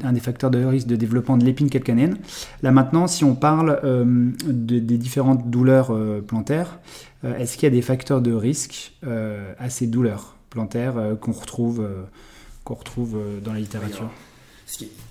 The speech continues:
Speaker 2: dé-, dé-, déjà, il faut, il faut, il faut faire un, on va dire une sous-classification. C'est-à-dire que dans les douleurs plantaires de talon, il y a en gros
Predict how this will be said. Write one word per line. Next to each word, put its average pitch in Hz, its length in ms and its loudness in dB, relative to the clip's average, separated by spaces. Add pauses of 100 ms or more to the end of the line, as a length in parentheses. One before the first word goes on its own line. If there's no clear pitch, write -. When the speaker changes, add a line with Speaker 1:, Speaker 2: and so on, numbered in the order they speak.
(240)
Speaker 2:
dé-, 139 160 -8
dé-, 139 120 -4
déjà, 143 300 -4
il 175 80 -4
faut, 135 220 -8
il 127 80 -8
faut, - 180 -8
il 127 60 -6
faut 135 160 -10
faire 139 260 -6
un, 113 380 -6 (260)
on 104 60 -10
va 120 100 -4
dire 143 140 -2
une 127 80 -2
sous-classification. 135 1000 -8
C'est-à-dire 127 300 -8
que 131 80 -8
dans 135 180 -4
les 151 80 0
douleurs 143 300 -4
plantaires 135 300 -6
de 127 80 -4
talon, 139 420 -6 (500)
il 113 80 -12
y 117 100 -6
a - 140 -4
en 113 160 -6
gros 117 340 -6